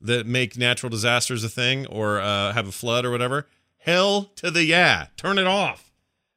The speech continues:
I don't wanna do that. I wanna build a big bustling city. I'll have crime. That's fine.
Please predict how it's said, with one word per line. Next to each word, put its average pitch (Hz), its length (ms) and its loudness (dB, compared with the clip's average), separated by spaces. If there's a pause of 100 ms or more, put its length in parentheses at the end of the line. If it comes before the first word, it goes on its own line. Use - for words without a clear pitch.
(140)
I 143 100 -8
don't 185 200 -2
wanna 208 260 2
do 208 240 4
that. 131 300 4
I 143 100 -2
wanna 180 220 0
build 185 260 0
a 170 40 0
big 160 400 -2
bustling 180 420 0
city. 139 380 0 (240)
I'll 269 140 0
have 277 180 0
crime. 208 440 0 (120)
That's 233 180 -6
fine. 196 360 -4